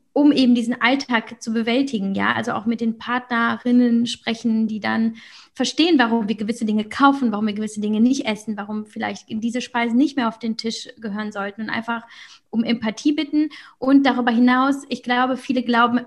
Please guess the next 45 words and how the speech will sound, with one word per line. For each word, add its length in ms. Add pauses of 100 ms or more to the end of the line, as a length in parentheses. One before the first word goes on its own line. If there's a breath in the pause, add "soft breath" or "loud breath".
(120)
ähm, 400
Hashimoto 460
sei 180
jetzt 200
so 60
ein, 340
so 120
ein 60
fancy 540
Ding. 260
Also 160
wir 100
brauchen 240
jetzt 160
ganz 260
viel 120
fancy 400
Stuff 420
und 540
teure 580
Sachen. 460 (260 loud breath)
Es 80
ist 160
nicht 220
günstig, 480
sicherlich, 560
ähm, 260
gerade 300
zu 200
Beginn 300
die 100
ersten 280
Untersuchungen, 680
äh, 160
zu 140
machen 300
und 160
sich 160
so 80
die 80
ersten 240
Supplements 500
anzulegen 560
und 120
rumzuprobieren. 800